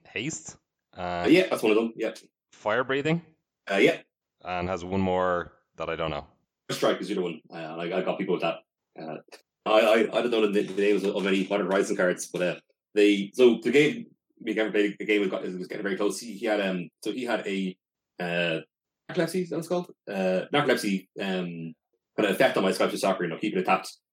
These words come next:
Speaker 2: Uh, basically kind of an answer for a big bomb in the air. So we're kind of building up our boards. Uh, it's getting into very kind of complicated style. Um, he has the, oh, there's the card from Modern Horizons. It's like a guy on, on a zebra. I al-, I almost said giraffe.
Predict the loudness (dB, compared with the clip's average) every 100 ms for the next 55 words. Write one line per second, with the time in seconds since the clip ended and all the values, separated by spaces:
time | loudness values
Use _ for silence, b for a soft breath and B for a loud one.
0 | _ _ -2 0 0 2 0 2 0 2
1 | 0 2 4 4 2 2 -2 -2 -2 0
2 | 2 4 2 4 2 2 -4 _ _ _
3 | 2 6 8 6 6 8 8 6 8 8
4 | 8 2 -2 0 2 2 2 0 0 2
5 | 2 2 -2 0 -2 0 -4 2 4 4
6 | 0 _ _ _ _ -2 0 0 -2 -6
7 | -10 _ _ _ -12 -8 -4 -2 -4 -4
8 | 0 0 0 -4 -4 2 4 2 -2 -4
9 | -6 0 2 4 2 4 4 4 2 -2
10 | -4 -2 2 4 6 4 2 0 0 0
11 | -2 2 4 4 2 -2 _ _ _ _
12 | -6 -2 0 0 0 -2 -2 -4 -6